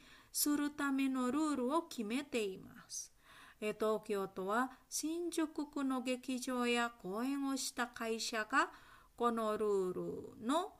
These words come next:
tori ni shite ita ka nado o shirabete imasu, ya. Ya, jadi di Jepang, ya, jadi meskipun sudah,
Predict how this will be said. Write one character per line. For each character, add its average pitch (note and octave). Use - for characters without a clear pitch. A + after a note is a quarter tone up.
tori G#3
ni F#4
shite G#3+
ita F#3
ka F3+
nado C4+
o -
shirabete E3+
imasu, -
ya. D4
Ya, G3
jadi A#3
di F#3+
Jepang, C4+
ya, D#4
jadi -
meskipun G3
sudah, F3